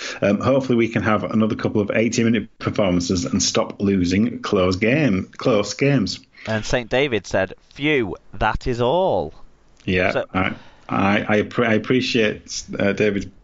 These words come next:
Speaker 1: perspective on that one, 'cause, 'cause there wasn't a lot in this one, was there?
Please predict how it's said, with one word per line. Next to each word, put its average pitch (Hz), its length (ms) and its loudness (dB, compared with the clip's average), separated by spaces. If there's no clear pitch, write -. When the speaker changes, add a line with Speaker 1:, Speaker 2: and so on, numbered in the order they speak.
Speaker 1:
perspective - 560 -2
on 90 140 2
that 82 180 0
one, 92 160 2
'cause, - 320 0
'cause - 240 -6
there 110 120 0
wasn't 131 400 2
a 127 60 2
lot 143 280 2
in 151 180 2
this 95 200 0
one, 98 200 2
was 135 180 0
there? 95 140 0